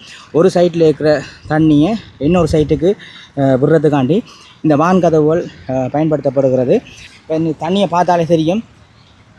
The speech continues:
ஆ, மற்ற சைடுல இருந்து இஞ்சால் சைடுக்கு தண்ணி வாரத்தை நீங்க பார்க்கக்கூடிய மாதிரி இருக்கும். வாங்க, வாங்க, கிட்ட போயிட்டு பார்ப்போம். நாங்கள் அங்காலே மீன் பிடிக்கணும். எத்தனை மீன் எவ்வளோ பிடிபட்டிருக்குன்றதை பார்ப்போம். வாங்க.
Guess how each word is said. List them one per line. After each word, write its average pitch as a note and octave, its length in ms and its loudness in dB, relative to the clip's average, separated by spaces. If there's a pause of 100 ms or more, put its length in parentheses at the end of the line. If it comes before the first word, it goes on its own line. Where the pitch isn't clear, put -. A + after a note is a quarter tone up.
(140)
ஆ, D3 140 2
மற்ற D3+ 260 2
சைடுல D#3+ 340 0
இருந்து D#3+ 80 0
இஞ்சால் F3 260 0
சைடுக்கு D#3 240 -2
தண்ணி E3 260 -2
வாரத்தை D3+ 420 0
நீங்க E3+ 80 2
பார்க்கக்கூடிய D#3 500 2
மாதிரி D3 100 4
இருக்கும். B2+ 360 -2 (880)
வாங்க, F3 200 0
வாங்க, E3 220 2
கிட்ட E3+ 240 0
போயிட்டு D#3 240 0
பார்ப்போம். D3+ 280 -2
நாங்கள் E3 340 0 (880)
அங்காலே E3+ 360 0
மீன் E3 220 2
பிடிக்கணும். D#3 360 0 (1500)
எத்தனை F3 300 2
மீன் E3+ 160 2
எவ்வளோ F3 240 2
பிடிபட்டிருக்குன்றதை D3+ 680 2
பார்ப்போம். D3+ 360 -2
வாங்க. C#3 260 0